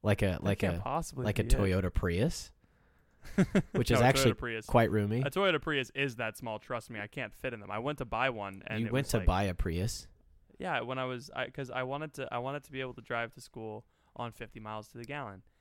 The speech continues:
Speaker 2: and
Speaker 1: Mm-hmm.
Speaker 2: I, like, went to buy a Prius, and they were way too expensive.
Speaker 1: Yeah, of course.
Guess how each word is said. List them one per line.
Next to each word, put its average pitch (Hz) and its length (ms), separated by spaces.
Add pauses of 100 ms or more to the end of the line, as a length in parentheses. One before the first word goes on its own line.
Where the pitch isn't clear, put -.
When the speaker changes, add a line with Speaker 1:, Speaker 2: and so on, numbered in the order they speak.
(300)
Speaker 2:
and 110 440
Speaker 1:
Mm-hmm. 95 360 (140)
Speaker 2:
I, 123 60
like, 120 140
went 113 140
to 120 60
buy 123 160
a 127 40
Prius, 113 300
and 123 80
they 113 60
were 104 80
way 98 140
too 123 120
expensive. 104 560
Speaker 1:
Yeah, 87 240 (100)
of 98 120
course. - 400